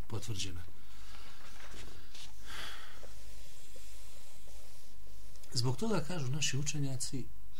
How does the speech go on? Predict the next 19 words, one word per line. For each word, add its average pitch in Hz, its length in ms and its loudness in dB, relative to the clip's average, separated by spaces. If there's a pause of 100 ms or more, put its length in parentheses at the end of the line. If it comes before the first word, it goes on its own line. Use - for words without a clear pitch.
(680)
ispravno 127 540 2
mišljenje 113 580 0 (160)
u 110 100 0
akidi 127 460 0
je 120 180 0 (540)
da 117 120 0
je 117 140 0
to 117 160 0
prvi 131 420 0
vadžib 110 480 0 (1120)
čovjeku. 92 400 -2 (1500)
Prvi 143 420 10
vadžib 127 600 0
čovjeku 135 420 0
je 110 80 0
šta? - 380 2 (1600)
Da 143 340 0
posvjedoči 147 640 0
tevhid, 113 380 0